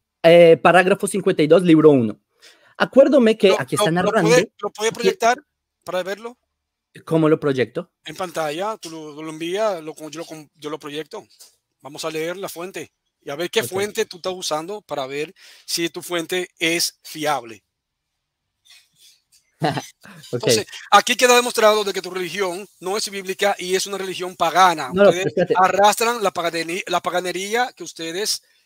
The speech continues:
Speaker 1: ¿Cómo?
Speaker 2: aprendieron en Babilonia.
Speaker 1: ¿Cómo te la
Speaker 2: Ese, el
Speaker 1: mando?
Speaker 2: Talmud, usted se basa en Talmud. Ve, ahí dice, donde dice presentar, present. No sé si lo tiene la versión en inglés, yo lo tengo en inglés.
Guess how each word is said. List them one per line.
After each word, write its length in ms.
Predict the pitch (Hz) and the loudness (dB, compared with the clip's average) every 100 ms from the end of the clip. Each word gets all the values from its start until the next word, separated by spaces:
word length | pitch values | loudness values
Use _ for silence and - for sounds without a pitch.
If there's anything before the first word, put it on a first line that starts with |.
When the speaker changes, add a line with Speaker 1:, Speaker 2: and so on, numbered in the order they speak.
| _ _ | _ _
Speaker 1:
¿Cómo? 100 | - | -4
Speaker 2:
aprendieron 580 | 175 170 160 165 185 202 - | 0 4 6 4 2 -6 -12
en 80 | 190 | -8
Babilonia. 640 | 180 175 165 175 156 135 117 _ _ _ _ _ _ | -6 -6 -8 -10 -10 -12 -16 _ _ _ _ _ _
Speaker 1:
¿Cómo 220 | - 151 160 | 0 2 4
te 140 | 180 | 4
la 80 | 160 | 4
Speaker 2:
Ese, 100 | 139 | 4
el 40 | 147 | 2
Speaker 1:
mando? 160 | 190 | 0
Speaker 2:
Talmud, 360 | 240 240 208 196 _ _ | -2 -4 -6 -10 _ _
usted 200 | 185 196 | -16 -8
se 120 | 202 202 | -6 -4
basa 180 | 185 185 | -6 -8
en 60 | |
Talmud. 220 | 175 165 156 _ _ _ | -10 -12 -18 _ _ _
Ve, 460 | 151 185 214 220 _ | -4 0 0 -2 _
ahí 180 | - 196 190 | -4 -2 -4
dice, 280 | 185 214 208 | -8 -6 -6
donde 220 | 180 160 | -8 -12
dice 460 | 160 180 202 185 160 | -12 -8 -6 -6 -8
presentar, 640 | - 165 175 156 202 185 220 _ _ _ _ _ _ _ _ _ | -12 -8 -8 -2 0 0 -2 _ _ _ _ _ _ _ _ _
present. 480 | - 202 - 175 185 _ _ _ _ _ _ _ _ _ | -6 -4 -4 -10 -18 _ _ _ _ _ _ _ _ _
No 80 | 151 | -16
sé 120 | 170 | -14
si 60 | 175 | -12
lo 60 | |
tiene 180 | 165 170 | -10 -8
la 60 | 165 | -8
versión 260 | 156 170 | -10 -14
en 60 | 165 | -14
inglés, 280 | 160 180 175 | -8 -8 -8
yo 80 | 147 | -14
lo 40 | |
tengo 140 | 156 | -16
en 120 | 160 156 | -16 -16
inglés. 420 | 156 170 185 - | -10 -10 -10 -14